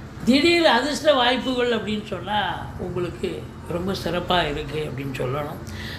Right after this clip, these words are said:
மற்றபடி பத்தாம் இடத்தை குரு பார்க்கிறார், மிக மிக சிறப்பு. ஒன்பதுக்குடையவன் உச்சநிலை பெறுகிறார்,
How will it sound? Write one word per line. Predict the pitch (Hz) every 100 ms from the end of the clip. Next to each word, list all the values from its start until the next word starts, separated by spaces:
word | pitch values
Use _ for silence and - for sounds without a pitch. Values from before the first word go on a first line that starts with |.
| -
மற்றபடி | 156 135 147 147 190 185 135
பத்தாம் | - 160 - 247 247
இடத்தை | 214 190 208 202
குரு | 160 180 175
பார்க்கிறார், | 160 147 139 160 175 165 147
மிக | 175 220 220 247
மிக | 214 190 202
சிறப்பு. | 196 - 143 147 - 143
ஒன்பதுக்குடையவன் | 180 220 254 247 - 202 196 196 220
உச்சநிலை | 180 - 233 208 196
பெறுகிறார், | 175 170 165 170 196